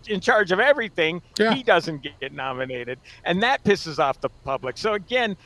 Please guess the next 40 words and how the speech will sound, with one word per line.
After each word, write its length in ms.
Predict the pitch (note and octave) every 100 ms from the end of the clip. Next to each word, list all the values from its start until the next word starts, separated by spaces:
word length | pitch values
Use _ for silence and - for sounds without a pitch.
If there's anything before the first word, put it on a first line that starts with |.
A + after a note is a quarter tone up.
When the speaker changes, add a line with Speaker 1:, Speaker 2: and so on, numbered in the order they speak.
| - -
Speaker 1:
it's 180 | E3 -
just 300 | - A3+ -
this 160 | G3+ -
whole 280 | F3 A3
definition 680 | A3+ G#3 G#3 G3 F#3 A#3 F3+
of 160 | D#3 B2+
what 240 | C#3 E3+
is 160 | G3 D#3+
art, 260 | D#3 D3+ -
what 180 | C#3 E3+
isn't 300 | F3 E3+ D3
art, 260 | C#3 C#3 - - - - -
and, 340 | D#3 C#3 C#3+ D3
and, 240 | D3+ C#3 D3+ -
and, 360 | C#3 C3+ C3 B2+
uh, 240 | B2+ C3 B2
the 80 |
people 420 | - F3+ - A3 F#3+
that 380 | E3+ E3+ D#3+ - - _ - _ _ _ _ C3
don't 260 | A#2+ F3 G3
matter 500 | D#3 G3 G3 C3+ E3 - - - -
are 120 | D#3
the 100 | D3+
ones 400 | C#3+ F#3 F#3 E3+ -
ultimately 840 | A3+ C4+ A3 D3+ - C3+ C3+ C#3 - - - - -
that 220 | D3+ C#3+ -
tune 220 | F3 F3
into 240 | D#3+ C#3+ D3
their 180 | C3+ C3
show, 460 | - D3 A2 G#2+ - - -
and 140 | D3+
that's 240 | E3 F3+ D#3+
why 440 | C#3 C3+ C3 C#3 -
they 80 |
get 200 | C3+ C3+
ten 220 | - C#3+ C3+
million 300 | C3 A#2+ A#2+
viewers 360 | A#2+ A#2 G#2+
last 320 | A#2 G#2+ G2+ B2
year. 240 | G#2 F#2